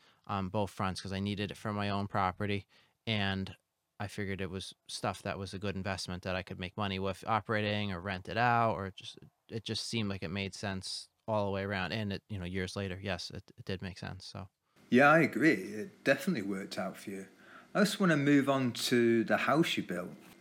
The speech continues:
Speaker 2: To give a little bit of context to the people listening, you actually built this house yourself with very little help from others. Uh, you utilized the vast amount of machinery you have, including your own crane.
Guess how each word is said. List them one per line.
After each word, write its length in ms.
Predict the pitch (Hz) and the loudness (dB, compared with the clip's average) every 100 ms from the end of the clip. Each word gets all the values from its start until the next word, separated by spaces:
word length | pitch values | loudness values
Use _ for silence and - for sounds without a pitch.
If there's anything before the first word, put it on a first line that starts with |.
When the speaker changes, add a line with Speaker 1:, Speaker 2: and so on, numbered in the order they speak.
| - | -2
Speaker 2:
To 120 | - | 4
give 200 | 135 160 | 8 10
a 60 | 147 | 10
little 220 | 139 120 | 10 8
bit 180 | 135 107 | 6 4
of 120 | - | 2
context 640 | - 120 117 107 - - | 4 4 4 0 0 -2
to 60 | 107 | 0
the 100 | 104 | 0
people 380 | - 110 - 95 | 2 0 2 0
listening, 600 | 104 104 - 85 78 - - - - - - | 2 2 0 -4 -6 -12 -18 -20 -20 -18 0
you 120 | 110 | 4
actually 300 | 127 - - | 6 4 -2
built 300 | - 120 98 | 4 4 4
this 200 | 107 104 | 0 -2
house 400 | - 113 107 - | 0 2 4 2
yourself 720 | 98 - 123 117 85 - - | 2 2 6 6 4 -4 -4
with 340 | 101 98 92 - | 0 0 0 4
very 220 | 127 107 | 6 6
little 360 | 110 110 101 | 4 2 0
help 320 | - 107 101 - | 2 2 2 -2
from 220 | 104 107 | -2 0
others. 480 | 104 82 80 - - - - - - - - - | 0 -2 -6 -10 -12 -18 -20 -20 -20 -20 -20 -6
Uh, 280 | 101 98 95 | -2 -2 -2
you 180 | 98 104 | 0 0
utilized 880 | 104 117 117 104 101 101 98 98 - | 2 2 2 2 4 4 2 0 -4
the 80 | 101 | 2
vast 320 | 107 107 - | 4 4 0
amount 280 | 107 104 95 | 2 2 2
of 40 | |
machinery 540 | 101 - 117 107 104 98 | -2 0 2 4 4 2
you 180 | 98 95 | 2 0
have, 380 | 92 101 98 101 | 2 2 2 -2
including 560 | 95 - 127 113 104 | -6 2 4 6 4
your 220 | 104 104 98 | 4 4 2
own 140 | 95 | 0
crane. 480 | - 123 107 87 | 6 8 8 4